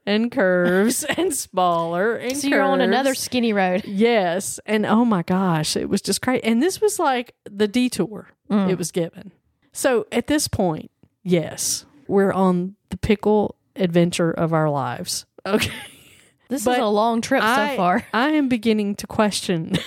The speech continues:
Speaker 1: <laughs> my own decision making at this point. <laughs>
Speaker 2: So are you, you're no
Speaker 1: It
Speaker 2: longer as optimistic, but you're still
Speaker 1: Right.
Speaker 2: optimistic to some degree?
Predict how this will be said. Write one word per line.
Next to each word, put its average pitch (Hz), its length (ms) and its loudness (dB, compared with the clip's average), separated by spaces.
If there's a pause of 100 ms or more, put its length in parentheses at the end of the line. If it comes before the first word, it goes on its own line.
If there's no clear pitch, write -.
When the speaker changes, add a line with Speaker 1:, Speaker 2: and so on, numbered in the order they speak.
(360)
Speaker 1:
<laughs> - 480 -8
my 269 280 0
own 254 240 2
decision 214 520 2
making 180 440 0
at 180 100 0
this 180 160 2
point. 180 580 -2
<laughs> - 40 -20 (800)
Speaker 2:
So - 160 -2 (100)
are 214 100 2
you, 214 380 -4
you're 240 200 2
no 247 200 4
Speaker 1:
It 226 40 2
Speaker 2:
longer 233 360 2
as 208 240 2
optimistic, 185 760 -4
but 208 160 -2
you're 240 160 2
still 240 140 0
Speaker 1:
Right. - 80 -4
Speaker 2:
optimistic 226 580 -2
to - 60 -8
some 220 280 -2
degree? 247 380 -2